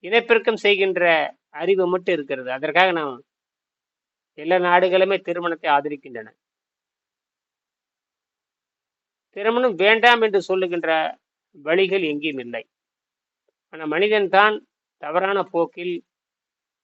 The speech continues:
திருமணம் வேண்டாம் என்று சொல்கின்ற அளவுக்கு போய்விட்டான். அதற்கு காரணமே உள்ளபடி இயற்கை சட்டத்தை அவன் புரிந்து கொள்ளவில்லை. வெங்கடேஷ் என்கிற மாபெரும் விஞ்ஞானி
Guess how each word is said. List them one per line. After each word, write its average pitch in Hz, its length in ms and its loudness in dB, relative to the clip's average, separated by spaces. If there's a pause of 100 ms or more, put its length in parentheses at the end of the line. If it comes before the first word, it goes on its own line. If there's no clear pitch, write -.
(500)
திருமணம் 196 360 2
வேண்டாம் 190 480 4
என்று 170 220 -2
சொல்கின்ற 147 400 -8
அளவுக்கு 165 420 0
போய்விட்டான். 127 580 -12 (180)
அதற்கு 139 280 -18
காரணமே 165 400 -2 (840)
உள்ளபடி 214 560 2
இயற்கை 190 300 0
சட்டத்தை 170 400 -4
அவன் 160 200 -4
புரிந்து 180 260 -8
கொள்ளவில்லை. 117 440 -12 (3500)
வெங்கடேஷ் 214 420 -4
என்கிற 214 260 4
மாபெரும் 190 520 4
விஞ்ஞானி 165 400 0